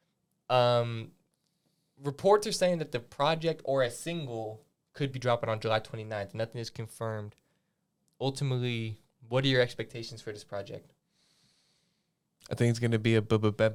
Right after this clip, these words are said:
Speaker 2: banger.
Speaker 1: Mm-hmm.
Speaker 2: And this time, I think he's gonna have crazy features.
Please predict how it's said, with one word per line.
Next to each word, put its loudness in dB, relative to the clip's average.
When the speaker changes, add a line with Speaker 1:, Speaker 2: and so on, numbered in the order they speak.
Speaker 2:
banger. 6
Speaker 1:
Mm-hmm. -8
Speaker 2:
And -2
this 6
time, 6
I 2
think 4
he's 4
gonna 6
have 8
crazy 8
features. -8